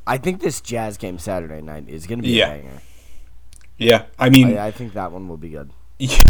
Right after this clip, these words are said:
Speaker 2: they're bringing in, they're starting Rudy against you guys and then playing Hassan Whiteside off the bench, so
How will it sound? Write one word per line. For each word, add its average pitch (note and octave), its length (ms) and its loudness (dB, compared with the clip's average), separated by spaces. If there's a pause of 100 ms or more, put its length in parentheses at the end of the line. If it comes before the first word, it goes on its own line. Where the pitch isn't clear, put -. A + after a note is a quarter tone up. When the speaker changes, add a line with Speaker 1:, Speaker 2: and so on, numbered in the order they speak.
(140)
Speaker 2:
they're C3 140 6
bringing C3+ 340 6
in, A2 140 2
they're A2 100 2
starting B2 420 6
Rudy A2+ 260 0
against G2 300 -4
you G#2 100 -4
guys G2+ 220 0
and G#2 100 -6
then G2+ 120 -8
playing G#2 260 -4
Hassan G#2+ 360 -4
Whiteside G#2 440 -2
off G#2 160 0
the G#2 100 -6
bench, G2+ 400 -6
so G2+ 320 -6